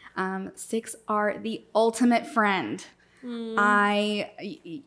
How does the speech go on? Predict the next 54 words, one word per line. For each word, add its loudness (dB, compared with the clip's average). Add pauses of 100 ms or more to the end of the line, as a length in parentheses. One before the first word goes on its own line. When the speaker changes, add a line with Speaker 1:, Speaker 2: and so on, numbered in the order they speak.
Speaker 1:
you -4
want 2
a 2
ride 6
or 4
die, 6
you -2
want 0
a -4
six. -2 (220)
Speaker 2:
I -2
love -2
it. -2
Speaker 1:
<laughs> 0
Yeah. 4 (600)
Speaker 2:
That's -4
my, -2 (260)
my -6
Speaker 1:
Yeah. 2
Speaker 2:
best -4
friend's -6
a -6
six. -6
All 4
right. 8
Speaker 1:
Yeah. 2
Speaker 2:
Seven. 0 (460)
Speaker 1:
Um, 4 (100)
sevens 6
are 6
so 6
fun 2 (160)
and 6 (160)
hilarious. 2
Speaker 2:
Yeah. 2
Speaker 1:
Um, 6 (100)
maybe 6
not 6
intentionally 6
<laughs> 6
hilarious. 8
Speaker 2:
Yeah. 6 (300)
Speaker 1:
Like, 4
they're 6
not 6
funny 4
'cause 2
they're 4
telling 2
jokes. 2
Like, 0
they're 2
funny 0
'cause -6